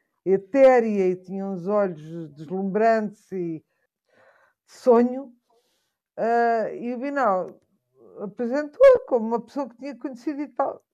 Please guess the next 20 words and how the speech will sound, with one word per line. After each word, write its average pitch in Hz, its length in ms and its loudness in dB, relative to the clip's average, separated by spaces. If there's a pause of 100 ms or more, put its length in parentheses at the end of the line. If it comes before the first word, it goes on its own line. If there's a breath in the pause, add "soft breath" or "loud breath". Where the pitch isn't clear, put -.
(120)
E - 60 -18
pronto. 165 380 -12
E 240 160 -2
assim 240 260 -2
casaram, 277 460 2
ainda 285 320 0
hoje 254 260 -4
estão, 269 300 -6
e 285 80 -10
é 277 60 -4
uma 220 160 -6
história 233 380 -4
de 220 100 -8
amor 247 440 -6 (480)
que 226 80 -8
dura, 220 760 0
não 147 180 -14
sei, 151 320 -10
sessenta 160 460 -12
anos. - 380 -12